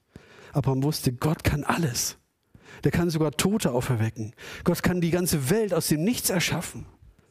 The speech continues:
Abrahams Glaube basiert auf Gottes mächtigem Wort. Gott kann etwas sch-, aussprechen, dann steht's da. Es war kein Licht da. Und Gott sagt, „Es werde Licht.“ Und dann war Licht da. Das ist der Glaube, auf den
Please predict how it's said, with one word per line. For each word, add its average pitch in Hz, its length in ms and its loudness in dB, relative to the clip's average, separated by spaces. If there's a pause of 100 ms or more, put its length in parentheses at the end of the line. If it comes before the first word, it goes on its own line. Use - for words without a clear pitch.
(540)
Abrahams 160 380 0
Glaube 165 280 2
basiert 151 580 2
auf - 300 -2
Gottes 160 440 0
mächtigem 135 640 0
Wort. 131 460 -2 (540)
Gott - 160 0
kann 170 160 2
etwas 151 300 0
sch-, - 200 -4
aussprechen, 185 640 2
dann 170 140 2
steht's - 320 0
da. 185 400 0 (640)
Es 156 160 2
war 247 140 2
kein 170 200 2
Licht 135 400 0
da. 113 360 -2 (560)
Und 139 120 0
Gott 139 160 0
sagt, 135 220 0
„Es - 180 0
werde 123 220 2
Licht.“ - 540 -2 (760)
Und 131 120 0
dann 139 120 0
war 190 140 0
Licht - 300 -6
da. 180 120 -6 (1500)
Das 139 160 -2
ist - 240 -4
der 127 80 -2
Glaube, 131 500 0
auf 113 140 -4
den 127 320 0